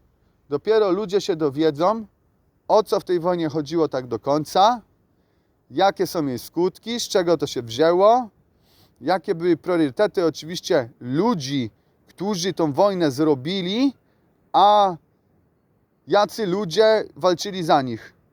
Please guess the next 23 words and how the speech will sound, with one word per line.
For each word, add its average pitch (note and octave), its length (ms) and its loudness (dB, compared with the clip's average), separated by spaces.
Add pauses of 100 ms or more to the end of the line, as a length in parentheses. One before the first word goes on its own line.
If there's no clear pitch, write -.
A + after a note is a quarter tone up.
(120)
Bo C3 100 -10
to D#3+ 120 -2
też E3+ 240 -2
jest C3+ 200 -6
tak, C#3 220 4 (680)
że D#3 180 2
jest D#3 240 2
kilka F#3 320 -2
pionków, E3+ 520 -4
które D#3+ 560 2 (500)
ustalają D#3 600 2
coś, F#3+ 500 2 (720)
a D#3 180 2
jest E3+ 520 0
masę F3 420 2
tych - 300 -8
ludzi, E3+ 460 -6
tak, E3 280 0
żołnierzy, D#3 520 -4
którzy D3 500 -4 (360)
walczą D3 560 2
właśnie C3+ 460 -2
o C3+ 180 0